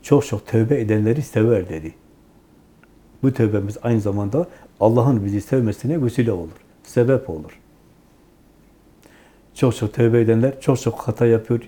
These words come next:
yanlış yapıyor, eksik yapıyor ki çok çok tövbe ediyor. Ama çok çok tövbe edenleri sever. Bize de düşen tövbe etmektir. Eğer Allah bizi sevsin istiyorsak, aydınlığa kavuşalım istiyorsak, karanlıktan kurtulalım istiyorsak yapmamız gereken şey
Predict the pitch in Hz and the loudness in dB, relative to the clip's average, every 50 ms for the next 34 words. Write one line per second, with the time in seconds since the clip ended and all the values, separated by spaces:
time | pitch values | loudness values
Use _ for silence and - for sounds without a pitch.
0 | - 147 123 110 113 117 113 - 120 113 113 - 123 120 - - 110 107 - 131 | -8 -4 -2 0 0 -2 -2 -2 -4 -4 -2 -2 -4 -4 -4 -8 -12 -8 -6 -4
1 | 120 127 123 123 - - - - - - - 113 104 - - 95 - - 104 101 | -2 -2 -2 -2 -2 -4 -4 -4 -6 -2 -2 -2 -2 -4 -10 -12 -8 -6 -6 -4
2 | 95 98 95 92 92 90 80 - - _ _ - _ _ _ - - 110 110 107 | -4 -4 -4 -6 -6 -8 -12 -14 -16 _ _ -20 _ _ _ -8 -4 -2 0 0
3 | 107 - 139 127 - - 117 101 - - 120 117 113 123 117 107 113 107 107 110 | 0 0 0 0 0 -2 -8 -10 -6 -2 0 0 2 2 0 -2 -2 -2 -2 -2
4 | 127 147 - - 110 95 90 - - _ _ _ _ - 120 123 123 107 98 101 | -4 -4 -4 -6 -6 -6 -6 -10 -16 _ _ _ _ -8 -4 -2 -2 -2 -2 -6
5 | 101 - - 113 127 151 - - - - - _ _ _ _ - 117 110 110 123 | -10 -8 -6 -6 -6 -6 -8 -14 -20 -20 -20 _ _ _ _ -2 0 2 2 4
6 | 123 104 - - - 107 95 - - 131 135 - - - _ _ - 123 127 127 | 2 0 0 -2 -4 -6 -6 -6 -6 -8 -8 -8 -10 -20 _ _ -2 0 0 0
7 | 117 - 104 104 110 107 98 101 104 101 98 110 113 - - 113 107 101 - 110 | 0 -2 -4 -2 -2 -2 -2 -2 -4 -4 -2 -4 -4 -2 -2 -2 -2 -2 -4 -6
8 | 107 98 - - - 110 - - - - - - - - - _ _ _ _ _ | -6 -6 -6 -8 -10 -10 -10 -10 -14 -20 -20 -20 -20 -20 -20 _ _ _ _ _
9 | - _ _ _ _ _ _ _ _ _ _ _ _ _ - - - - - - | -20 _ _ _ _ _ _ _ _ _ _ _ _ _ -20 -20 -20 -20 -20 -20
10 | - - _ _ - 107 113 117 107 120 123 117 117 113 120 120 117 - - - | -20 -20 _ _ 0 2 2 4 4 4 4 4 4 4 2 2 0 0 0 2
11 | 117 117 110 - 110 110 110 113 113 123 120 107 - - - 113 92 - - - | 2 2 2 2 0 0 2 0 0 -2 -4 -10 -10 -6 -6 -6 -6 -6 -12 -16
12 | - - - _ - - 110 110 110 110 110 107 - - 110 107 - - - 120 | -18 -18 -20 _ -6 -4 -2 0 0 0 0 -2 -4 -6 -6 -6 -6 -8 -10 -12
13 | - - - 135 143 127 107 101 98 - - - 107 107 - 120 131 131 - - | -6 -2 0 2 2 2 0 -4 -6 -8 -6 -4 -4 -4 -2 -4 -4 -4 -6 -16
14 | - _ _ _ _ - 131 120 - - 104 98 101 101 101 95 98 98 - - | -20 _ _ _ _ -4 -4 -4 -2 -4 -6 -6 -6 -6 -6 -6 -8 -8 -10 -10
15 | 98 92 - - 110 123 | -10 -8 -6 -4 -4 -4